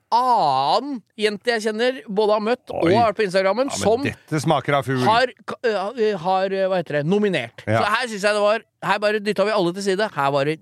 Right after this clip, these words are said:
Speaker 1: smack on.
Speaker 2: Mm.
Speaker 1: Dette er altså, eh,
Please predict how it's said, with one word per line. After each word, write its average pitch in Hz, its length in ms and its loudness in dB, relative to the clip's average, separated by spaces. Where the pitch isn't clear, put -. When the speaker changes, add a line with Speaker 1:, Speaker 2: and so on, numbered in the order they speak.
Speaker 1:
smack - 320 -4
on. 92 160 -8
Speaker 2:
Mm. 82 240 -8
Speaker 1:
Dette 170 340 0
er 151 320 0
altså, 151 380 0
eh, 131 560 0